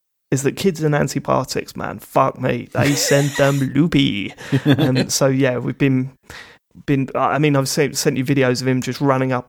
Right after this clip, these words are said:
Speaker 1: down, and down the, um, the hallway shouting the number twelve, uh, <laughs> and, and, you know, screaming, like, in,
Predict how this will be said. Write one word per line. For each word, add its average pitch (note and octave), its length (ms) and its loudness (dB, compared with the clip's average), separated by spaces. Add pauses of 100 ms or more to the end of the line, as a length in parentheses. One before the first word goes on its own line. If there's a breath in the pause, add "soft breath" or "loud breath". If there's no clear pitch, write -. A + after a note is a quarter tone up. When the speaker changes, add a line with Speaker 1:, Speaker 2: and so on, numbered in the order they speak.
Speaker 1:
down, A2+ 240 -2
and C3 120 -4
down B2+ 260 -2
the, B2 280 -2
um, A#2+ 480 -4
the C3+ 100 -4
hallway B2+ 420 0
shouting B2 520 -2
the C3+ 80 0
number B2 260 -4
twelve, B2 600 -2 (500 loud breath)
uh, B2+ 480 4
<laughs> - 60 -4
and, C3 320 0
and, C#3 420 0
you C#3+ 60 2
know, C#3 260 -2
screaming, C3+ 880 -2
like, C3 280 -2
in, C3+ 240 -4